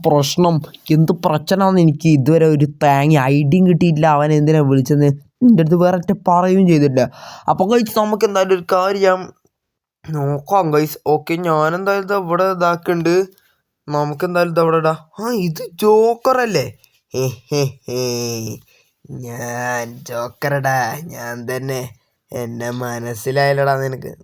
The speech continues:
നിന്നെ കൊല്ലാൻ വേണ്ടി വന്നാടാ. ഓ, എന്നാ നീ ഒന്ന് കൊന്ന് കാണിക്കടാ, എനിക്ക് കാണണല്ലോ. എന്നാ പിടിച്ചോടാ.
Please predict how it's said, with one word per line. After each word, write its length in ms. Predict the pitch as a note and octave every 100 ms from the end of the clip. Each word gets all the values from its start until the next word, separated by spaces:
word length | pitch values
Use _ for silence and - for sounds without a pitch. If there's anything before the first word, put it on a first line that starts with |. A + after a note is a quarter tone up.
| -
നിന്നെ 240 | B2+ B2 A#2+ -
കൊല്ലാൻ 540 | - A#2+ A#2+ B2 C3 C3+ C#3
വേണ്ടി 240 | C3+ C#3 C3+
വന്നാടാ. 380 | C3 C3+ C3+ B2+ - _ _ _ - B2+
ഓ, 20 | B2 A#2+ C3
എന്നാ 220 | C3 C#3+ D3
നീ 80 | C#3+ C#3
ഒന്ന് 140 | C3+ C3+ C#3
കൊന്ന് 280 | B2+ B2 C3 B2+
കാണിക്കടാ, 440 | B2 B2 B2 A#2+ A2 - -
എനിക്ക് 320 | B2 B2 A#2+ A#2
കാണണല്ലോ. 480 | A#2+ B2 B2 B2 B2 - _ _ _
എന്നാ 460 | - C#3+ E3 E3 D#3 C#3
പിടിച്ചോടാ. 440 | C#3 C3+ C3+ C3